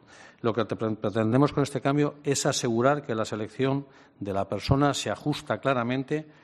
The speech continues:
a las competencias y puede cubrir las necesidades específicas que nos hacen falta en cada tipo de acción, para desarrollarlas con criterios de calidad,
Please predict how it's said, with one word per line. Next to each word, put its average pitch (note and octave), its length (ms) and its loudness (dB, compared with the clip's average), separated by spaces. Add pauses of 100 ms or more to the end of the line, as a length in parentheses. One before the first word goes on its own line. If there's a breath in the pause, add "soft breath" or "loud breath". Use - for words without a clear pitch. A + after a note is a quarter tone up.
(200 loud breath)
a A2+ 100 -2
las G#2 220 0
competencias C#3+ 1040 -2 (300 loud breath)
y G#2+ 80 -6
puede C3+ 260 2
cubrir C3+ 540 0 (240 loud breath)
las A2 180 0
necesidades A#2+ 600 2
específicas C#3 880 -2 (300 loud breath)
que A#2 120 -4
nos A2+ 140 0
hacen B2 220 0
falta B2 380 2
en A2 120 -4
cada A#2 300 0
tipo A2+ 400 -4 (280 soft breath)
de G#2+ 140 -2
acción, F2+ 340 -6 (440 soft breath)
para G#2 180 0
desarrollarlas A2+ 680 2
con A2 140 -4
criterios A#2 400 0
de A2 120 -6
calidad, G#2 640 0